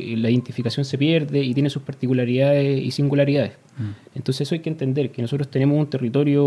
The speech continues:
Speaker 1: único que debemos preservar y que también hay que transmitir esto a las nuevas generaciones.
Speaker 2: Mm.
Speaker 1: Y la importancia del sentido de identidad, que los renquinos se identifiquen con, con su nombre, con su patrimonio, con su historia.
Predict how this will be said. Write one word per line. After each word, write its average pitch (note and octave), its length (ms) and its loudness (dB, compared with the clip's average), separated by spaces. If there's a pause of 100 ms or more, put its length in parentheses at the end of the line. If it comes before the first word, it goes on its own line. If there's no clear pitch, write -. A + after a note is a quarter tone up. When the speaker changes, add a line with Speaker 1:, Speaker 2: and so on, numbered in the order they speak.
(160)
Speaker 1:
único D#3+ 480 -4 (420)
que - 120 -6
debemos C3+ 200 2
preservar C3+ 460 -6 (400)
y A2 60 -6
que A2+ 60 2
también C3 480 0
hay C#3 140 0
que - 180 -2
transmitir C#3 440 -4
esto D#3 200 -4
a - 20 -2
las C#3+ 100 -2
nuevas C3+ 220 -2
generaciones. - 460 -10 (100)
Speaker 2:
Mm. G#2+ 80 -2
Speaker 1:
Y G#2+ 80 0
la A2+ 80 0
importancia A#2+ 640 -2
del A2 100 -2
sentido B2+ 360 0
de A#2+ 80 0
identidad, A#2+ 540 -4 (240)
que A#2+ 120 -8
los A2 260 -2
renquinos B2+ 440 -2
se A#2 100 -6
identifiquen B2+ 760 -4
con, A#2+ 200 -4
con A2 160 -4
su G#2 160 -8
nombre, B2 340 -2
con A#2 140 -4
su A#2 240 -4
patrimonio, A2+ 800 -4 (180)
con - 140 -10
su - 100 -12
historia. - 320 -10